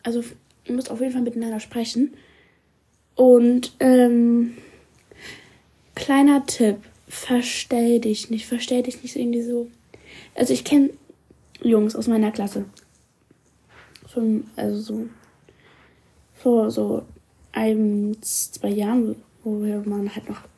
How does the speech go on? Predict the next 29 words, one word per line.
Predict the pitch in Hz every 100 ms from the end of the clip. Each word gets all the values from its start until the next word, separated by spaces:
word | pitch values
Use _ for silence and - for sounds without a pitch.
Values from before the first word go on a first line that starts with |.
| -
äh, | - 208 208 214 - -
jüngere | 254 254 233
Klassenstufe | 226 226 - 214 214
war | 226
auf | -
jeden | 226
Fall. | 254 294 - - - _ _ -
Ähm, | - 247 247 247 247 247 - - _ _ _ -
die | 262
haben | 254
sich | 247 - -
immer | 285 294
verstellt, | 285 247 - - 262 262 240
wenn | 226
sie | 233
in | 240
einen | 214
verliebt | 233 220 220 - - -
waren. | 202 - _ _ _ -
Immer. | 254 247 226 214 208 - - - -
Also | 240 254
ich | 254 -
rate | 226 -
dir, | - 208
verstell | 202 214 - 220
dich | 202 196 208
nicht. | 196 - _ _ _ _ _ _ _ _ _ _
Weil | 233 226
dann, | 226 226 226